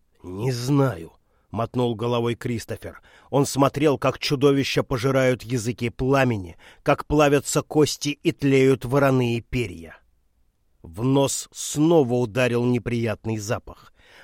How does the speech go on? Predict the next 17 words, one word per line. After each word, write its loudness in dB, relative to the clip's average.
настолько 2
сильный, 0
что 2
заслезились -2
глаза. -4
«Нет, -2
там, 4
впереди!» 4
с -10
ужасом -2
произнесла -2
Алита 0
и -4
отступила -2
назад. -6
«Крис, 0
посмотри!» 2